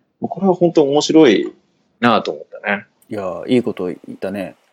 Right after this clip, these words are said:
Speaker 1: ちょっと黙ってたから。<laughs> だいぶ前半聞いてたから、俺もなんか喋りたいな。
Speaker 2: すごいそれはでも同意するね。だから、ちょっと上の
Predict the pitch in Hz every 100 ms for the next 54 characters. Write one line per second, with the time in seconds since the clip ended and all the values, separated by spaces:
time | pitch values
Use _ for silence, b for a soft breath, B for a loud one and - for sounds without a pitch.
0 | _ 160 120 104 113 117 107 92 - 151
1 | - 302 - 107 107 123 - - - 240
2 | 269 - B B B - 120 117 113 113
3 | 110 - 107 95 87 92 92 107 - _
4 | 101 101 92 _ _ _ - 190 226 185
5 | 160 147 127 123 117 131 135 135 - 127
6 | 127 127 127 120 120 123 - _ _ -
7 | 156 139 131 110 _ _ _ - 226 226
8 | 196 160 151 160 160 151